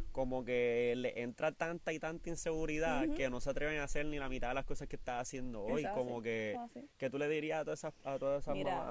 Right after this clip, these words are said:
Speaker 1: así?
Speaker 2: me voy a dirigir a todas las mamás. No hay límite, o sea, tus hijos no son un obstáculo para tú realizar tus sueños. Claro está,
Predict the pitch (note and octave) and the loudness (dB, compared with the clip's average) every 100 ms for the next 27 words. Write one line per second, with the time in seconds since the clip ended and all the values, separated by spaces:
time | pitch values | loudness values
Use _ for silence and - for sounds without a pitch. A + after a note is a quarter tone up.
0 | B2 - - A3 G#3+ A#3+ C4+ D4 C4+ C4 | -4 -4 -2 -2 0 0 0 0 -2 -2
1 | A3 A3 A#3 B3+ A3 F#3+ E3+ E3+ - - | -2 -2 -4 -4 -6 -6 -8 -6 -6 -4
2 | - - - A#3 A3+ A3 A#3 A#3+ A#3+ A3 | -6 -6 -2 2 2 0 -4 -4 -4 -6
3 | G#3 A3+ G3 E3 D#3+ - G3 F#3+ - G#3+ | -6 -4 -4 -4 -6 -6 -10 -10 -8 -8
4 | - - B3+ D4+ C4 A3+ A#3+ - B3 B3+ | -8 -6 -4 -4 -4 -6 -8 -8 -8 -6
5 | B3 B3+ - - A3 G#3+ F#3+ E3 - - | -6 -8 -8 -4 -2 -2 -4 -4 -4 -4
6 | F#3 E3+ - G3 G#3+ G#3 A3+ - A3 - | -2 0 0 2 4 2 0 -2 -4 -4
7 | G3+ F#3+ F#3 F#3 A#3 B3 G#3+ | -6 -6 -2 0 0 -2 -2